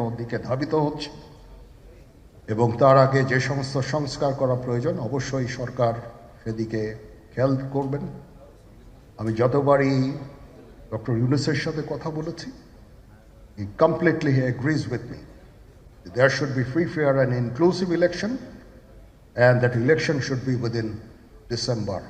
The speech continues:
or close to that, যেটা আমি এর প্রথমেই বলেছিলাম যে আঠারো মাসের মধ্যে একটা ইলেকশন। আমার মনে হয় যে সরকার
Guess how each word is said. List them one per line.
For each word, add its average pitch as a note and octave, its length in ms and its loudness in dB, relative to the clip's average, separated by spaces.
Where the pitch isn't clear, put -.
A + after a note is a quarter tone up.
or B2 100 6
close C#3 280 4
to C#3 140 2
that, A2+ 120 2
যেটা B2+ 220 0
আমি B2 120 -2
এর A2 80 -4
প্রথমেই C3+ 360 2
বলেছিলাম B2+ 460 0
যে A#2 120 0
আঠারো B2 280 0
মাসের A#2+ 340 -2
মধ্যে A2+ 300 -4
একটা G#2+ 140 -8
ইলেকশন। A#2+ 400 0
আমার D#3 260 8
মনে D3+ 180 6
হয় C#3 200 6
যে C#3 60 2
সরকার B2 220 -2